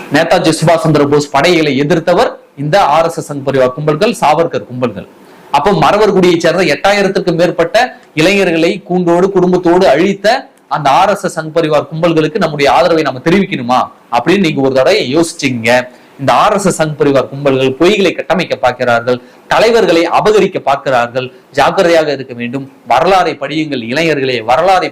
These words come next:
படியுங்கள், ஆ, தமிழர்களே. இந்த ஆர் எஸ் எஸ் சங் பரிவார் கும்பல்கள் ஒருபோதும் தமிழகத்தில் ஊடுருவி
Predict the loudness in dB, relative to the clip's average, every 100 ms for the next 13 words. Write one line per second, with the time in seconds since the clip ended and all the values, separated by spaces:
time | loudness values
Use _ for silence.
0 | -8 -8 -6 -6 -8 -16 -10 -2 -2 0
1 | 0 2 2 2 2 0 -2 -8 -20 -6
2 | 0 2 2 2 0 0 -2 0 0 2
3 | 0 -2 -4 -2 -2 -4 _ -4 0 2
4 | 2 0 0 -2 -2 0 0 0 -2 -4
5 | -2 0 2 2